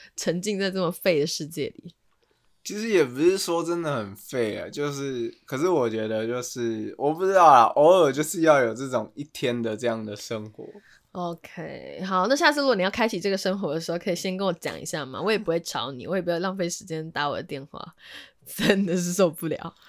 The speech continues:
Speaker 1: 好。
Speaker 2: 没有啦，可是我觉得这种生活还是尽量不要有好了，真的太浪费时间。你这样子一整天，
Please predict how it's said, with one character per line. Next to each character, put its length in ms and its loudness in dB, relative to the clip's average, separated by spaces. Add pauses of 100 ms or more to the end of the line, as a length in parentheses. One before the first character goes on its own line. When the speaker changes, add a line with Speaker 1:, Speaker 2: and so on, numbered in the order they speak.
(220)
Speaker 1:
好。 100 -2
Speaker 2:
没 60 4
有 60 6
啦， 160 4
可 100 -2
是 120 2
我 100 6
觉 80 2
得 60 2
这 60 -2
种 200 2
生 240 -2
活 140 0
还 160 -2
是 240 -6
尽 200 -8
量 200 -2
不 80 -6
要 180 -2
有 300 -6
好 220 -12
了， 100 -14
真 240 0
的 120 2
太 200 2
浪 240 -2
费 180 -2
时 220 -12
间。 200 -10
你 200 -4
这 100 2
样 180 6
子 380 -2
一 80 -8
整 320 0
天， 220 -6